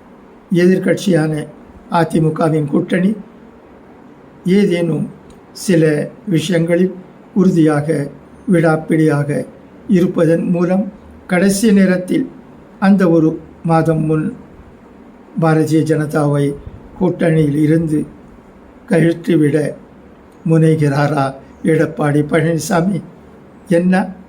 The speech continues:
செய்ய திட்டமிட்டிருக்கிறார் அவர்? அதிமுக தொண்டர்கள் என்ன நினைக்கிறார்கள்? இன்னோர் அணி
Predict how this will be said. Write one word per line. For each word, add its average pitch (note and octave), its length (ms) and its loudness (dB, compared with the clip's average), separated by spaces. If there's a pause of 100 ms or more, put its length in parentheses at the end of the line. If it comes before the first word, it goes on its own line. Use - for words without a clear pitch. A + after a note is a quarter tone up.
(260)
செய்ய D#3+ 380 2
திட்டமிட்டிருக்கிறார் D3+ 1120 -2 (480)
அவர்? E3+ 360 -2 (760)
அதிமுக D#3 760 -2 (720)
தொண்டர்கள் E3 600 -2 (360)
என்ன G3 420 2 (160)
நினைக்கிறார்கள்? D#3 760 0 (2500)
இன்னோர் D#3 480 0 (600)
அணி E3+ 380 0